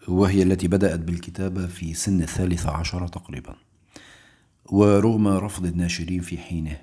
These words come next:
لعدد من القصص التي ألفتها، إلا أنها ثابرت، آه، آمنت بموهبتها، آمنت بنفسها، وبالتالي استمرت في الكتابة،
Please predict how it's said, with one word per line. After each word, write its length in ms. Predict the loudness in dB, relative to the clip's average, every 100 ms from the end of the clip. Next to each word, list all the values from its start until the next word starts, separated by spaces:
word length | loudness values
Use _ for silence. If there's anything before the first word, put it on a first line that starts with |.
| -8
لعدد 500 | -4 -4 -4 -4 -2
من 140 | -2
القصص 760 | -2 -4 -8 -8 -8 -6 -8 -8
التي 380 | -8 -8 -8 -4
ألفتها، 500 | -4 -4 -8 -14 -18 _ _ _ -20 -20 -20 -20 _ _ 0
إلا 140 | 2
أنها 280 | 4 2 0
ثابرت، 640 | 0 -2 -2 -4 -10 -14 -20 _ _ _ _ _ _ _ _
آه، 400 | -8 -6 0 4
آمنت 320 | 6 4 2 -4 -2
بموهبتها، 1200 | 0 0 0 2 2 2 0 -2 -2 -6 -4 0
آمنت 260 | 2 2 0
بنفسها، 640 | -2 -2 -2 -6 -8 -10 -14 _ _ -20 -20 -14 -12
وبالتالي 340 | -2 0 2
استمرت 460 | 2 4 4 2 0
في 80 |
الكتابة، 640 | -6 -6 0 0 2 -2